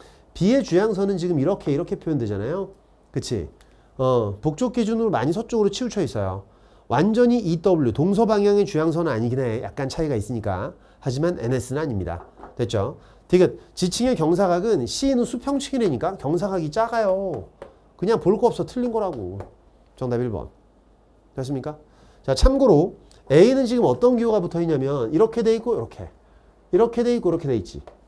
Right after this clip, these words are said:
어, 이건 수직층. 경사가 몇 도? 구십 도. 이거는 그냥 일반적인 경사층. 어, 경사가 나와 있어? 안 나와 있어? 하지만 경사층. 이쪽 경사. 어? 경사 방향.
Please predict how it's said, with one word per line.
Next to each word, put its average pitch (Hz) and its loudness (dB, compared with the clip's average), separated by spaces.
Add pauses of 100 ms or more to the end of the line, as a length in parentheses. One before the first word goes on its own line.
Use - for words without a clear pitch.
(160)
어, 156 2
이건 202 0
수직층. 233 -4 (2000)
경사가 202 2
몇 185 0
도? 233 0
구십 147 -2
도. 82 -8 (440)
이거는 233 6
그냥 214 0
일반적인 160 2
경사층. 120 -4 (340)
어, 110 -4
경사가 190 2
나와 131 0
있어? 123 -4
안 117 -6
나와 165 0
있어? 147 -4
하지만 139 -4
경사층. 120 -6 (440)
이쪽 143 -4
경사. 95 -6 (400)
어? 185 -4
경사 117 -4
방향. 82 -8